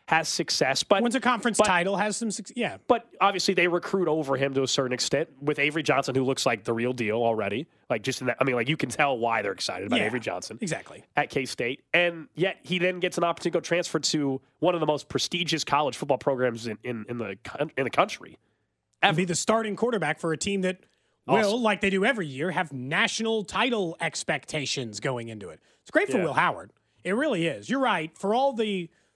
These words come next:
Speaker 2: like, it's easy to point out the ones where you're like, "I can't believe that guy would," like, you know, sometimes it's like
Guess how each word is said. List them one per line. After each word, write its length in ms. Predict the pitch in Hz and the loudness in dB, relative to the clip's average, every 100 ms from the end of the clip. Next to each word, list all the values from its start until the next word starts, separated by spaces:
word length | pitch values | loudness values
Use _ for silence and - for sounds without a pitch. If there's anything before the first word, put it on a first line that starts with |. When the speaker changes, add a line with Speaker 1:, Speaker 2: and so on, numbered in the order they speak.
| _ - | _ -4
Speaker 2:
like, 140 | 202 | -2
it's 120 | 202 269 | 0 0
easy 200 | 269 285 | 2 0
to 80 | |
point 200 | 208 202 | 0 0
out 100 | 196 | 0
the 60 | 175 | 0
ones 280 | 151 160 151 | 0 0 0
where 80 | 151 | 0
you're 100 | 147 | 2
like, 300 | 139 127 _ _ _ | 0 -2 _ _ _
"I 120 | 196 214 | -4 -4
can't 240 | 156 123 | -6 -8
believe 320 | 120 123 131 | -8 -8 -4
that 180 | 135 139 | -2 -2
guy 220 | 143 143 | 0 0
would," 200 | 135 135 | 0 -2
like, 220 | 131 131 - _ _ _ | -2 -4 -6 _ _ _
you 40 | 262 | -2
know, 60 | |
sometimes 340 | 185 320 330 240 | 0 2 0 0
it's 80 | |
like 200 | 220 185 | -2 -2